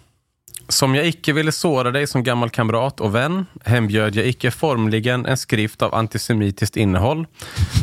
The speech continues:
som nu är under tryckning, utan jag tog för god din förklaring att du icke ville trycka antisemitiska skrifter, vilket jag accenterar. Om en månad har du ett vackert manuskript utan antisemitiskt innehåll. Vänskapsfullt,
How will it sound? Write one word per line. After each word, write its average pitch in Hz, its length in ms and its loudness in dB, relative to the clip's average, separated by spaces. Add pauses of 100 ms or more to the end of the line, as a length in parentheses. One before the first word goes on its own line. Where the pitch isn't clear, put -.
som 151 240 2
nu 120 220 4
är - 40 2
under 120 220 2
tryckning, 120 600 -2 (440)
utan 123 320 2
jag 135 160 0
tog 120 300 2
för - 120 -2
god 120 260 0
din 120 180 2
förklaring 104 680 0
att 101 140 0
du 120 100 0
icke 151 240 0
ville 123 240 0
trycka 123 400 0
antisemitiska 107 560 0
skrifter, 104 580 0 (160)
vilket 113 260 0
jag 113 80 2
accenterar. 87 680 0 (960)
Om 117 140 2
en 131 80 2
månad 147 400 0
har 139 160 0
du 135 100 0
ett 131 120 -6
vackert 127 380 -2
manuskript 131 640 -2
utan 117 380 0
antisemitiskt 104 680 -2
innehåll. 90 400 0 (300)
Vänskapsfullt, 117 1000 -2